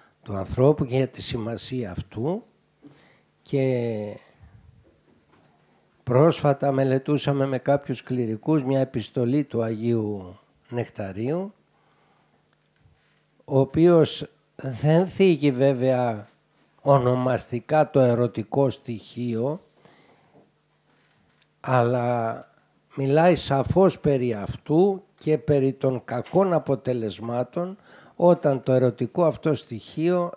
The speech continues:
δεν πάρει το σωστό δρόμο. Απευθυνόμενο σε μία μοναχή, η οποία ερχόταν σε σύγκρουση,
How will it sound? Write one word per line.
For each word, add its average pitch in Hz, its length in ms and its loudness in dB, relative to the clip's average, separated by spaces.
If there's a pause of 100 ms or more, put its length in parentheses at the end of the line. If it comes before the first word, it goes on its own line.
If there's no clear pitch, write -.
(300)
δεν 156 360 -2
πάρει 147 280 -2
το 139 160 -4
σωστό 127 480 -4
δρόμο. 113 440 -2 (1120)
Απευθυνόμενο 135 1080 0
σε 131 160 -6
μία 135 300 0
μοναχή, 127 880 -4 (640)
η 120 140 -2
οποία 135 760 2 (280)
ερχόταν 143 580 0
σε 139 200 -4
σύγκρουση, 123 1000 0